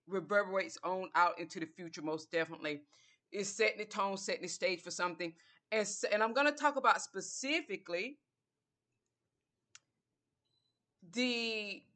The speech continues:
female relations with Saturn being an Aquarius. Hablemos de las relaciones entre hombres y mujeres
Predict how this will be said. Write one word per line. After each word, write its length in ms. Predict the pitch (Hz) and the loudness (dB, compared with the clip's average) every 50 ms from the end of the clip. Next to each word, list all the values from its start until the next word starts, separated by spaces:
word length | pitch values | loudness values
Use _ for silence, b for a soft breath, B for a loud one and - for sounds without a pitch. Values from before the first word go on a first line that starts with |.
| _ _ _ _ _ _ _ _ _ _ _ _ _ _ _ _ _ _ _ _ _ _ _ _ _ | _ _ _ _ _ _ _ _ _ _ _ _ _ _ _ _ _ _ _ _ _ _ _ _ _
female 1500 | 294 294 320 320 320 277 247 233 220 214 202 196 190 190 180 170 170 175 175 180 185 196 208 226 226 233 226 220 220 208 190 | 4 6 6 6 6 6 6 6 8 8 8 6 4 2 -4 -10 -12 -10 -8 -6 -2 0 2 2 4 6 6 6 4 4 2
relations 680 | 185 185 175 170 180 175 180 175 160 - 175 170 156 160 | -2 -2 0 2 2 2 2 2 -2 -4 -6 -8 -8 -8
with 160 | 165 160 - | -10 -10 -10
Saturn 540 | - - - 180 175 180 175 170 165 160 160 | -8 -2 2 4 4 4 4 4 2 0 -2
being 300 | 160 170 170 165 160 156 | -2 -2 0 0 0 -2
an 200 | 151 147 151 147 156 | -2 -4 -4 -6 -6
Aquarius. 760 | 151 151 - - - 190 190 185 180 156 147 147 147 143 - - _ - | -6 -6 -10 -8 -4 -2 0 0 0 0 -2 -4 -6 -6 -10 -14 _ 2
Hablemos 580 | 170 170 160 160 190 196 196 190 190 190 170 175 | 2 2 2 4 2 2 2 2 -2 -4 -4 -4
de 140 | 180 180 | -4 -2
las 240 | 175 170 170 165 165 | 0 0 0 0 0
relaciones 800 | 165 165 165 165 165 160 - - 190 185 185 190 196 202 196 202 - | 0 0 0 0 0 -2 -6 -6 -4 -2 -2 -2 -2 -4 -6 -6 -6
entre 260 | 175 170 160 156 160 | -8 -6 -2 0 0
hombres 440 | 160 175 185 190 190 208 208 196 165 | 0 0 0 -2 -4 -4 -6 -4 -2
y 80 | 170 160 | -2 -2
mujeres 720 | 151 151 156 147 147 151 165 175 185 240 294 370 - | -4 -4 -8 -8 -6 -4 -4 -2 -2 -4 -6 -6 -12